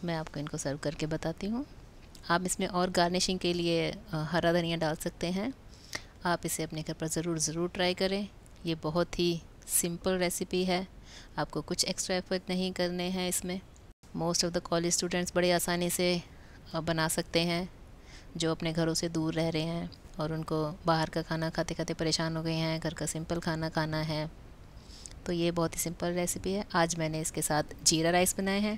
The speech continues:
मेरे जीरा राइस भी देखिए कितने खुले खुले हैं। अगर आपको जीरा राइस की रेसिपी देखनी है तो मेरी अगली वीडियो में देखिएगा।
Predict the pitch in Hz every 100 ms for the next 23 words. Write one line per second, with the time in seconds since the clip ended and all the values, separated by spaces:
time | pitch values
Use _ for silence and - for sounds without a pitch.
0 | - 156 151 160 170 175 175 - 180 180
1 | 196 190 - 190 180 175 - 175 175 180
2 | 180 180 190 208 - - 180 165 160 -
3 | 165 165 170 175 170 185 185 - 202 190
4 | 196 208 214 233 247 - 170 165 165 156
5 | 165 165 165 165 170 170 175 - - 175
6 | 170 170 170 190 190 214